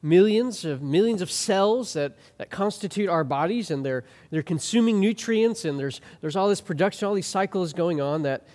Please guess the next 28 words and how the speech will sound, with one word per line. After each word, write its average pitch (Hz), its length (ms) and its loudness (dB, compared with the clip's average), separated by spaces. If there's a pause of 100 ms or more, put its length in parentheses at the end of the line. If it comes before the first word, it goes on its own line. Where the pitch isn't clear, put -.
(720)
it 240 120 4
is 226 140 2
very 262 260 4
likely 165 540 2
that 170 260 2
there 214 240 2
is 185 260 0
some 233 460 -2
cell, 170 400 2
some 233 340 0
nutrient 220 540 0
in 202 120 0
your 190 140 0
body, 147 320 0
even 226 400 0
in 220 220 2
this 214 180 2
very 202 300 0
moment, 151 360 0
that 170 140 0
was 165 160 -2
once 196 460 -4 (960)
a 175 60 -2
nutrient 180 500 0
in 160 340 -2
some 185 240 -2
other 165 260 0
living 147 500 -2